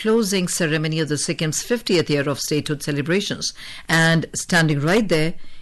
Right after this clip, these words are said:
addressing the nation, Prime Minister Modi said, uh, he called Sikkim as the heaven of the East.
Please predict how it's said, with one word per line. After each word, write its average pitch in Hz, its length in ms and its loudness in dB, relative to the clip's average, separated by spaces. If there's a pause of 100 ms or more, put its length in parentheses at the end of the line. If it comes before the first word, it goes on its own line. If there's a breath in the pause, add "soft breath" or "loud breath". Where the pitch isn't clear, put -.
addressing 165 440 2
the 156 100 0
nation, 165 420 0
Prime 151 240 0
Minister 143 560 0
Modi 151 340 2
said, 175 440 2 (460 loud breath)
uh, 151 60 -2
he 156 200 2
called 170 420 4
Sikkim 175 540 -2
as 160 320 0
the 156 160 0
heaven 185 460 -2
of 147 160 -4
the - 140 -6
East. 131 360 -2